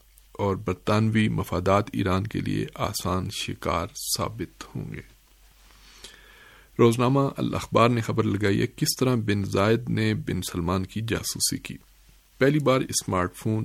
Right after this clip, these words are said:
انٹرنیٹ اور ای میل کے ذریعے جاسوسی کا پردہ جولین آسانج نے فاش کیا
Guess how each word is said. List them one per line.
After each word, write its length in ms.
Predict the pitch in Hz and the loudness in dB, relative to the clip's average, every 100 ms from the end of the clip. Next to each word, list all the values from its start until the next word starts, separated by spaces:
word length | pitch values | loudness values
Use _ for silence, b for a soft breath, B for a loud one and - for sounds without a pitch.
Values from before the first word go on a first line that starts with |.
| - | -6
انٹرنیٹ 540 | 110 - 95 92 101 | -8 -6 -4 -2 -2
اور 120 | 98 95 110 | -2 -2 -4
ای 60 | |
میل 360 | 101 98 104 113 | -4 0 0 0
کے 200 | - 104 | -2 -4
ذریعے 380 | 104 104 101 98 | -2 0 0 0
جاسوسی 560 | 98 87 - 107 113 | -2 -6 -2 -2 -2
کا 160 | - 98 | -2 -4
پردہ 520 | - 98 101 101 98 - B B B B B B B 107 | -2 -4 -2 -2 -2 -6 B B B B B B B 0
جولین 480 | 110 107 113 110 - - - | 2 4 2 0 -4 -12 -8
آسانج 420 | - 98 - 110 113 - - - - | -4 -4 0 0 0 -4 -6 -18 -6
نے 300 | 110 104 104 - _ _ - | -2 -2 -4 -8 _ _ -16
فاش 320 | - 90 92 | -2 0 0
کیا 260 | - 113 | -2 0